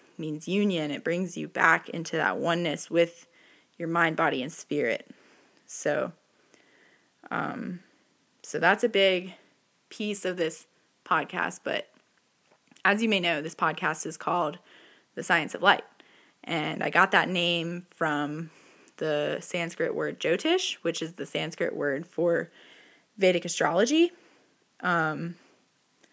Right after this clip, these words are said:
so, so Vedic astrology, I'm just, I would consider myself, like, an intermediate Vedic astrologer. I would say I'm, like, just past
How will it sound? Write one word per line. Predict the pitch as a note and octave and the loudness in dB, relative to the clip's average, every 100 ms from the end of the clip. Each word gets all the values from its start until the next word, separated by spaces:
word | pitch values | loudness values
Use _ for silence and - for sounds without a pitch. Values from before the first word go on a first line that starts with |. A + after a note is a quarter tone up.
| _ _ _ _ _ _ _ | _ _ _ _ _ _ _
so, | - - F3+ E3+ D#3+ D#3 D#3 - - - _ _ _ _ | -12 -2 2 4 4 2 0 -2 -4 -10 _ _ _ _
so | - F#3+ | 0 4
Vedic | F#3+ A3 | 6 6
astrology, | A#3+ - G3+ F#3+ F3 | 4 4 6 6 4
I'm | D#3 D#3+ | 4 2
just, | D3 F#3+ G#3 - - - - - _ - | 2 4 4 0 -10 -12 -20 -20 _ -12
I | F3 | -4
would | F3+ G3+ | -2 -2
consider | - G3+ - F3 | -4 -8 -2 -2
myself, | E3 E3 F3 - - F3+ - _ _ | -2 -6 -6 -6 -6 -8 -12 _ _
like, | - - - | -12 -10 -10
an | - - | -12 -8
intermediate | F#3 E3+ - D#3 C3 G#2 G2+ - - | -6 -6 -6 -6 -6 -6 -6 -8 -6
Vedic | D#2 - | -4 -4
astrologer. | - - - - - - - | -8 -6 -6 -6 -8 -12 -12
I | - - - _ - - - - _ | -12 -12 -12 _ -20 -20 -20 -20 _
would | - F#3 | -12 -2
say | G3+ G3+ | 2 4
I'm, | G3 F#3 | 4 2
like, | E3+ D3 - | -2 -6 -6
just | - G3 - | -4 -4 -4
past | G#3 F#3 F3 F#3 - | 2 2 2 -2 -12